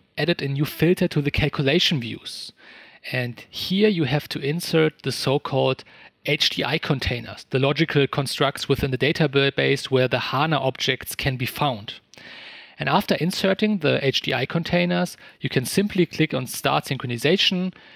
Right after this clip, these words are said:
and all of the hana objects of the specified H D I containers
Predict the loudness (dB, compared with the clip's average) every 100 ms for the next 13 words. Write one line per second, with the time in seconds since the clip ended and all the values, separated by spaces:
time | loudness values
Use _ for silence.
0 | -12 -4 -2 2 4 4 2 2 2 2
1 | -2 -10 _ _ -8 0 2 4 2 2
2 | 0 -2 -2 -6 -6 -4 0 0 -2 -2
3 | 0 0 0 -2 -2 -2 -2 -2 -2 -4
4 | -2 -2 0 -2 -2